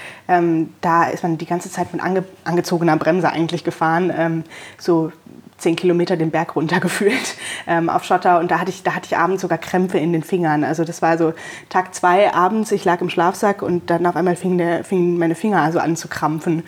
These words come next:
Äh, da dachte ich, „Naja, interessant, wenn's so losgeht.“ Keine anderen Krämpfe gehabt bis jetzt, <laughs> aber an den Fingern.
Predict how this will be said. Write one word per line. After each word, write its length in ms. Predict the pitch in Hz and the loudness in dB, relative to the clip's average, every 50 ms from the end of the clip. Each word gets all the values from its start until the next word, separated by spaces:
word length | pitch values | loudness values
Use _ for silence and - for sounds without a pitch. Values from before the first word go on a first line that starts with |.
| - - - - - - | -10 -12 -14 -14 -8 -4
Äh, 60 | - | -2
da 180 | 170 165 165 165 | 0 0 2 0
dachte 200 | 165 175 - - | 0 -2 -4 -8
ich, 80 | 180 185 | -6 -2
„Naja, 260 | 175 165 165 180 196 - - | -2 0 0 0 -2 -2 -4
interessant, 500 | - - 170 - - - - - - 185 | -4 -4 -4 -6 -8 -4 -2 -2 0 0
wenn's 160 | - 214 170 | -2 -2 2
so 120 | - 220 208 | 4 4 6
losgeht.“ 460 | 214 202 208 214 214 - 175 165 170 | 6 6 4 4 4 2 2 2 2
Keine 220 | - 190 202 202 185 | 0 -2 0 2 2
anderen 240 | 165 185 208 190 185 | 2 2 2 2 2
Krämpfe 320 | - 202 190 202 202 214 | 2 0 0 0 0 0
gehabt 300 | 202 202 190 214 208 - | 0 0 0 0 0 0
bis 140 | - 240 - | -4 -2 0
jetzt, 240 | 233 214 240 - - | 0 0 0 0 0
<laughs> 40 | - | 0
aber 200 | 226 240 226 190 | 2 2 2 2
an 100 | 165 214 | 2 2
den 140 | 208 196 196 | 0 -2 -2
Fingern. 340 | - 254 226 190 175 170 | -4 -2 0 2 0 0